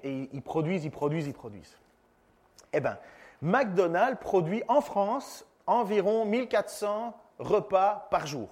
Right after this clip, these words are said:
en moyenne, hein, par McDonald's. Donc ça, ça veut dire en même temps avec les heures creuses et compagnie et compagnie. Donc j'ai fait un petit calcul et en fait, il faudrait trois à quatre jours à temps plein, vingt-quatre heures sur vingt-quatre, full équipe pour pouvoir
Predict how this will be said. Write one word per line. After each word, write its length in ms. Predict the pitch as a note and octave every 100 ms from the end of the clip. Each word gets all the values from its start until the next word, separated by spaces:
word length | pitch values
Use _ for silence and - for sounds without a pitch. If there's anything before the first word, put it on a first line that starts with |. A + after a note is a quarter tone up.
| -
en 100 | C#3
moyenne, 380 | D#3+ F3+ C#3+ G#2
hein, 140 | - - - - - -
par 140 | E3+ E3+
McDonald's. 640 | D#3+ C#3+ C3+ G#2+ E2+ - _ _ - - -
Donc 140 | E3+
ça, 100 | -
ça 140 | B3+ G#3
veut 160 | F3
dire 240 | D#3+ B3 F3+
en 20 |
même 200 | D#3 D3
temps 180 | G3+ A3
avec 200 | E3 -
les 200 | B2+ A#2+
heures 180 | A#2+ -
creuses 460 | - F3 F#3 D#3+
et 80 | C#3
compagnie 560 | - A#2 G#2 A#2+ D3 D#3+
et 80 |
compagnie. 460 | - A#2 G#2+ G2 - A2
Donc 180 | D#3+
j'ai 120 | C3+ - - _ -
fait 80 |
un 60 | D3
petit 180 | - E3
calcul 500 | F3 D#3+ A#3 B3+ A#3+
et 160 | E3 E3+
en 80 | D3+
fait, 240 | - A3+
il 60 | G#3
faudrait 440 | - D#3 D3+ B2+ - - - -
trois 340 | - A3+ G#3+
à 80 | D3
quatre 240 | - A#3+ F#3
jours 480 | D#3+ G3+ B3+ B3 - _ _ _ _
à 80 | F3
temps 240 | - G#3
plein, 260 | F#3+ G3+ G#3
vingt-quatre 500 | C#3 B3 C#4 B3 A3+
heures 120 | A3
sur 140 | - E3
vingt-quatre, 580 | D#3+ D#3 G3+ A3 G#3+ -
full 340 | - - C#4+ A#3+
équipe 400 | G#3 - A3 A3
pour 180 | - E3
pouvoir 560 | - D#3+ D3+ F3 F#3